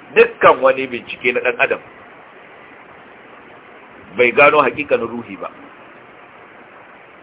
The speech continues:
bai gano ina ne makwancinsa ba, ina ne mazaunin shi a cikin jiki. Amma duk kowa ya yarda akwai shi, ba wanda zai ce babu ruhi,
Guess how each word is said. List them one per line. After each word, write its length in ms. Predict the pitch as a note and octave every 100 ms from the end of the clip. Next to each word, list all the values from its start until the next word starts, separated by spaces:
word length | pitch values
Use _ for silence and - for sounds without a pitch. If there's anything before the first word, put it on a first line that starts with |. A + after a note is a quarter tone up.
| - - G2+
bai 140 | B2+
gano 400 | B2 D#3 D#3 D#3
ina 300 | C3 C3 D3+
ne 140 | C#3+
makwancinsa 680 | B2 B2+ C3+ B2+ - B2+ A#2+
ba, 160 | G2 G2
ina 240 | A2 B2 C#3
ne 120 | C3
mazaunin 460 | A#2+ A#2+ B2 B2+ B2+
shi 80 |
a 120 | - -
cikin 280 | - C3 B2
jiki. 280 | A2 - - - - - - - - - - - -
Amma 260 | A#2+ C#3 D3
duk 160 | - -
kowa 260 | G3 F#3 F3+
ya 120 | E3
yarda 240 | C3+ -
akwai 240 | - F#2+ F#2
shi, 160 | - - - - - - - -
ba 120 | B2 C#3
wanda 220 | D3+ C3+
zai 200 | C#3+ C#3
ce 120 | -
babu 280 | B2 C3 A#2+
ruhi, 300 | G#2 G#2+ -